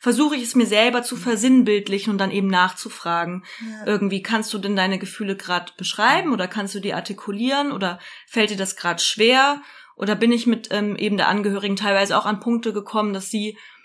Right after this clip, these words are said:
Speaker 1: dass selbst das Beschreiben sehr schwer fällt,
Speaker 2: Mhm.
Speaker 1: aber es trotzdem dann,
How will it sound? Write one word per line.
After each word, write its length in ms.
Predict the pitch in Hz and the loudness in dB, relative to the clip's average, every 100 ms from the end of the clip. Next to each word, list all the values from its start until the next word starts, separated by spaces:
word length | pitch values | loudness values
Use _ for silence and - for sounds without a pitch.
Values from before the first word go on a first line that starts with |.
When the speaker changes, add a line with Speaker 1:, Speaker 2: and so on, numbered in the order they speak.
| _ _ _ - | _ _ _ -2
Speaker 1:
dass 140 | 226 | 4
selbst 160 | 254 254 | 4 2
das 120 | 226 | -2
Beschreiben 500 | 196 - 202 247 262 | 0 4 4 6 2
sehr 180 | 170 160 | 2 -4
schwer 320 | - 156 160 | -4 -6 -6
fällt, 500 | - - - 220 - | -6 -6 -4 -8 -6
Speaker 2:
Mhm. 20 | |
Speaker 1:
aber 540 | - 185 185 185 180 - | 0 2 2 2 0 -2
es 220 | 190 - | -4 -4
trotzdem 440 | - 214 - 220 | -2 -2 0 0
dann, 360 | 208 202 202 | 0 0 -2